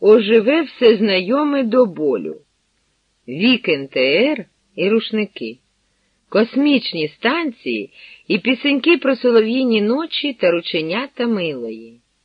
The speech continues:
А мова, мова. Дивно. Він не підозрював, що йде вона з таких глибин, що всім його прапрадідам була вона за рідну.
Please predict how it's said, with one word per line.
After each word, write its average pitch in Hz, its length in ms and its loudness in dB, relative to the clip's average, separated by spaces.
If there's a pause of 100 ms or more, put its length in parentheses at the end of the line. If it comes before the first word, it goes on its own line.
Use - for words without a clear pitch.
(240)
А 170 100 -10
мова, 185 640 -6
мова. 170 800 -2 (800)
Дивно. 147 480 2 (560)
Він 269 200 6
не 277 100 4
підозрював, 233 760 0
що - 180 -6
йде 180 340 0
вона 269 300 -2
з - 40 -20
таких 220 460 -4
глибин, 185 720 -4 (420)
що 233 360 0
всім 277 520 -2
його 269 300 2
прапрадідам 202 1080 -2 (300)
була 165 360 -2
вона 202 340 -2
за 190 180 -2
рідну. 147 520 -10